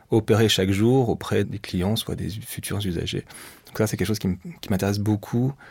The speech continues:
ce qui se passe à l'extérieur et comment on le perçoit à l'intérieur. Est-ce que c'est agréable ? Est-ce qu'on entend les oiseaux ou est-ce qu'on entend les voitures ? Euh, ce qui va, ce qui va forcément, euh, influencer la future intervention. Donc. Mais pas que. Est-ce que le sol craque ? Est-ce que les poignées font du bruit ? Enfin,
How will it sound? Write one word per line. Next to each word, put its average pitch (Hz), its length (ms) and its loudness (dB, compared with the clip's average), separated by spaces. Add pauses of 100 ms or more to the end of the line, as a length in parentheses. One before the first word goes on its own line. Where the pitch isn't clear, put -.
(160)
ce - 100 -14
qui - 120 -2
se - 80 -2
passe 110 180 2
à 104 60 2
l'extérieur 104 580 2
et 101 80 0
comment 98 220 2
on - 20 2
le 95 60 0
perçoit 92 320 -4
à - 20 0
l'intérieur. 95 420 -6 (120)
Est-ce 113 240 4
que 127 100 6
c'est 104 200 2
agréable ? 104 560 4 (160)
Est-ce 92 100 -2
qu'on 101 140 0
entend 95 180 2
les 95 160 0
oiseaux 98 260 2
ou 90 120 0
est-ce 80 120 -2
qu'on 92 160 -2
entend 92 200 -2
les 87 80 -2
voitures ? 104 440 0 (500)
Euh, 90 360 0
ce - 120 -4
qui 117 120 0
va, 90 560 2 (140)
ce - 120 -8
qui - 120 -6
va 87 120 -4
forcément, 90 600 -4
euh, 80 220 -6 (440)
influencer 95 540 -6
la 90 160 -6
future - 240 -10
intervention. 95 580 -4
Donc. 104 160 -8 (560)
Mais 123 200 8
pas 123 160 8
que. 76 720 6
Est-ce - 120 -6
que 98 80 2
le 90 40 2
sol 104 220 2
craque ? 92 440 0
Est-ce - 100 -8
que 80 100 -6
les 80 80 -2
poignées 90 280 0
font 87 140 -2
du 95 100 0
bruit ? 92 280 -2
Enfin, - 140 -8